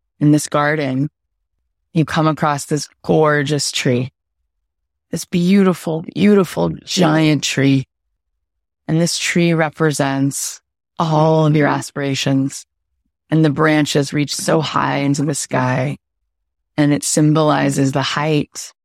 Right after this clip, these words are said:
of your potential. And there's an ease because there's a part of you in this moment that is unbound and is unleashed, that is coming from the most powerful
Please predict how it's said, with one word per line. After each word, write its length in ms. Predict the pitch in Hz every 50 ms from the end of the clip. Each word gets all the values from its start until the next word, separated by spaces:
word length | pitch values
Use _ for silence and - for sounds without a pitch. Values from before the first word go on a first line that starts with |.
| _ _ _ _ _ _ _ _ _ _ _ -
of 140 | 160 147 151
your 300 | 143 147 151 151 147 139
potential. 680 | - 165 143 - - 147 139 135 - - 156 151 147 - _ _ _ _ _ _ _ _ _ _ _ _ _ _ _ _ _ -
And 240 | 160 156 156 156 160
there's 200 | 160 160 151 160
an 160 | 156 156 - -
ease 580 | - 180 180 185 185 175 151 131 - - - -
because 280 | - 135 - 151 135 -
there's 220 | 151 143 131 147
a 60 | 135
part 420 | - - - - 147 151 156 156 160
of 120 | 156 156
you 160 | 151 143 139
in 140 | 143 143 139
this 160 | 139 135 -
moment 480 | - 143 139 139 143 147 139 131 - - _ _ _ _ - - - _ _ _ _ _ _ _ _ _ -
that 100 | - 143
is 160 | 151 139 - -
unbound 800 | - 156 156 160 156 143 131 131 131 131 131 127 135 139 - 90 87 87 87 - - _ _ _ _ _ _ - _ _ _
and 100 | - 143
is 120 | 147 139 -
unleashed, 640 | - 147 147 147 147 147 147 143 139 - - - - -
that 120 | 139 143
is 120 | 139 -
coming 380 | - - - 160 151 143 143 143
from 220 | - - 139 139
the 80 | 139 143
most 240 | 143 143 143 - -
powerful 800 | - - 139 135 139 151 147 143 135 - - 147 139 135 135